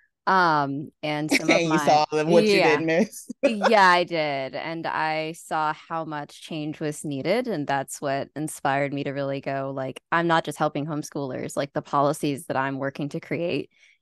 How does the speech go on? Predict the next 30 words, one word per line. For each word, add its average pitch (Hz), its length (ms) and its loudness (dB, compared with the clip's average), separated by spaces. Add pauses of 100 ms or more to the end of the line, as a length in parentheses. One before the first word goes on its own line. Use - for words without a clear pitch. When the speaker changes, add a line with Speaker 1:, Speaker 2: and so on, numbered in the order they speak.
Speaker 1:
is 185 220 2
gonna 156 220 2
help 151 220 2
create 143 300 -2
change 139 340 -6
for 135 380 -4 (360)
all 156 240 4
forms 143 360 -4
of 131 60 -10
education." 143 800 -6
Because 175 380 0
if - 140 -10
we 147 80 -4
could - 180 -4
just - 220 -10
make 143 180 -4
every 143 240 -2
form 147 160 -6
of 139 100 -4
education 143 520 -6
a 147 80 -4
little 147 600 0
bit 247 340 4
more 202 340 4
like 190 240 2
homeschooling, 233 760 0 (720)
then 180 200 -2
everyone 165 540 0
would 143 120 -8
win. 71 240 -12